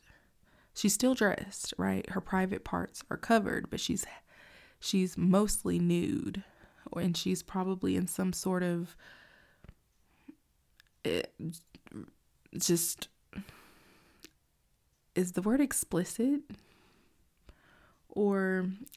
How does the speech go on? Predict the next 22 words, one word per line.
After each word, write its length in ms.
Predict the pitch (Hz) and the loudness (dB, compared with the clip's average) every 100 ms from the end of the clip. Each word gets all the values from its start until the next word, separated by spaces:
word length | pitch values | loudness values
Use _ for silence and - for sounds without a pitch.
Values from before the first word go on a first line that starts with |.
| - | 2
over-sexualized, 1600 | 190 196 196 - 185 - 208 196 185 185 185 185 185 185 - - | 4 4 2 0 -2 0 0 2 2 0 0 0 0 -2 -6 -4
like, 280 | 185 175 - | -2 -2 -4
pose 800 | - 185 180 190 208 226 240 - - | -2 2 4 4 2 0 -4 -6 -4
or 180 | 190 196 | 0 0
whatever. 480 | 202 202 214 220 226 - - - - _ _ _ _ | 0 -2 -2 -4 -6 -14 -20 -20 -20 _ _ _ _
So 220 | - 202 | -2 0
say 500 | 202 214 220 233 233 | 2 2 4 2 0
you 180 | - 190 | 0 0
see 360 | - - 214 240 | 0 -2 0 2
that, 460 | 190 175 175 - - - - - | 2 0 -2 -4 -6 -20 -20 -10
you 640 | 165 185 185 175 180 - - | -2 2 2 2 0 -4 -6
pay, 420 | - 220 247 240 226 - | -2 2 4 2 -2 0
like, 240 | 185 175 | 0 0
you 80 | 180 | -4
stop 320 | 170 202 214 | -4 -2 -2
scrolling, 640 | - - 180 185 - 190 190 - | -4 0 2 2 0 -4 -6 -4
even 200 | - 233 | 0 4
if 120 | 262 240 | 2 2
it's 100 | - | -6
for 180 | - | -4
two 300 | 208 - 226 | -2 -2 0
seconds, 800 | 220 - 202 - 175 - - - | 0 0 -2 -2 -6 -8 -16 -20